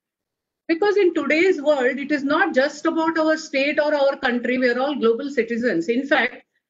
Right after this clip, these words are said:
the entire globe is shrunken into one small village. And we all are, you know, the first, the citizens of this globe also. So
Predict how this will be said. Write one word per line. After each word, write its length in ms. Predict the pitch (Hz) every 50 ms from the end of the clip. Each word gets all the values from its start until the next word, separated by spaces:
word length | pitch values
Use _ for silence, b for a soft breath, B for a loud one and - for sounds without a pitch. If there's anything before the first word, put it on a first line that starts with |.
| -
the 160 | 226 254 240
entire 380 | 240 240 240 277 294 302 311 311
globe 400 | 247 226 240 254 269 294 302 302
is 180 | 294 294 294 -
shrunken 400 | 254 233 208 214 214 269 277 277
into 200 | 269 269 285 277
one 220 | 262 240 233 262
small 380 | 262 - 254 220 220 247 262 240
village. 460 | 202 196 208 220 240 214 - - - - - _ _ _ _ _ _ _ _ -
And 400 | 240 233 247 262 269 262 269 226
we 140 | 254 262
all 340 | 254 247 240 262 294 330 339
are, 440 | 359 349 349 349 370 339 - - -
you 120 | - 269
know, 280 | 269 285 311 339 320 269
the 180 | 302 302 262 294
first, 320 | - 269 285 320 320 320
the 80 | 330 320
citizens 580 | - 311 240 214 269 262 311 311 320 330 320
of 240 | 339 302 311 311 -
this 280 | 262 311 311 320 - -
globe 320 | 202 175 240 269 302 320
also. 440 | - 302 277 269 269 262 - 277 240
So 280 | 226 - 285 294 311